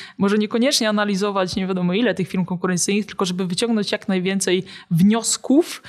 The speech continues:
i rekomendacji z tego, co przeanalizujemy. Czyli niekoniecznie wkładać bardzo, bardzo dużo pracy, ale może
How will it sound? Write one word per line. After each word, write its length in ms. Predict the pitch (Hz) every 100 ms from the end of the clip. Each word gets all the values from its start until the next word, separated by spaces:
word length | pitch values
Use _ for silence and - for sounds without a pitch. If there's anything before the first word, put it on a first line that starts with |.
| - -
i 260 | 208 202 -
rekomendacji 920 | 208 226 220 208 214 220 262 262 247
z 120 | - -
tego, 260 | 226 220
co 120 | 220
przeanalizujemy. 800 | 196 202 190 180 175 170 160 -
Czyli 220 | - 180
niekoniecznie 440 | 175 190 208 208 190
wkładać 300 | - 180 165
bardzo, 300 | 196 196 196
bardzo 260 | 196 190
dużo 180 | 185 185
pracy, 440 | 185 214 247 277 -
ale 140 | 190
może 380 | 196 190 202